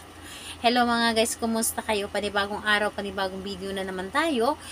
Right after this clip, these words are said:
And sa araw na ito ay isa na namang video ang aking tuturo sa inyo na simpleng gabay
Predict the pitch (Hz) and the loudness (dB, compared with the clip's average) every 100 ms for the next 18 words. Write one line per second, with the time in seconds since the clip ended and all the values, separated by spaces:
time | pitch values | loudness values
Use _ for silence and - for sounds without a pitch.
0 | - - 339 339 320 320 330 320 294 277 | -12 -2 0 4 8 8 6 4 2 2
1 | 285 262 240 233 233 233 220 214 214 214 | 4 4 2 0 0 0 0 0 -2 -2
2 | 208 202 202 202 196 233 240 262 254 247 | -2 -2 -2 -4 -2 -4 -4 -4 -2 -2
3 | - 277 262 208 196 - 190 190 190 190 | 0 2 2 0 -2 -4 -4 -4 -4 -4
4 | 185 190 226 | -2 0 0